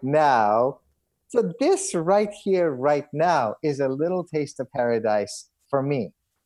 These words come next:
right?" Uh, there's that very beautiful sense that he has, that Rumi has, that many of these other mystics have, that we can have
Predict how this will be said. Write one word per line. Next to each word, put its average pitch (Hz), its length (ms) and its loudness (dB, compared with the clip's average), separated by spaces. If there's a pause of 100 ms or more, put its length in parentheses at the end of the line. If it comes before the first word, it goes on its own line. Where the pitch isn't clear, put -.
(680)
right?" 147 280 -6 (400)
Uh, 170 220 4
there's 208 220 0
that 196 240 -2 (260)
very 196 560 -4
beautiful 170 680 -4
sense 143 400 -4
that - 160 -6 (100)
he 208 160 -2
has, 156 460 0
that 107 120 0
Rumi 170 500 -2
has, 147 360 -4
that 139 120 -2
many 269 200 -2
of 196 80 -2
these 156 160 -4
other 143 160 -2
mystics 131 380 -6
have, 113 240 0 (360)
that 147 340 0 (280)
we 156 340 -2
can 147 640 -4 (540)
have 202 720 0